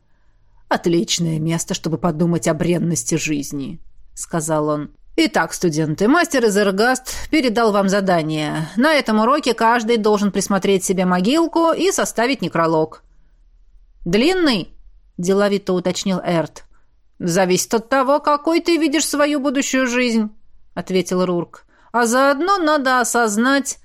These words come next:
что бы вам хотелось увидеть на своём могильном камне". "Ничего!" — выпалил Джаф, раздувая ноздри. "Что за тупое задание? Я вообще не хочу выбирать себе могилу! Я анимак!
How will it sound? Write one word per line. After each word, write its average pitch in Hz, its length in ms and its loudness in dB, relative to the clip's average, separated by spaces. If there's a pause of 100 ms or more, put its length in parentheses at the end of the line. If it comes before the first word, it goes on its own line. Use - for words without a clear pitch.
(240)
что - 440 0
бы 330 120 0
вам 320 160 0
хотелось 196 500 -2
увидеть 190 380 0
на 240 80 2
своём 180 500 0
могильном 170 540 0
камне". 156 560 -2 (580)
"Ничего!" — 196 1000 2 (500)
выпалил 185 540 2
Джаф, 190 340 0
раздувая 180 540 2
ноздри. 156 480 0
"Что - 240 -2
за 220 100 2
тупое 233 580 2
задание? 202 680 0
Я 196 140 0
вообще 330 300 2
не 320 100 0
хочу 247 280 -2
выбирать 196 380 0
себе 196 160 0
могилу! 185 460 2
Я 170 300 0
анимак! 220 600 2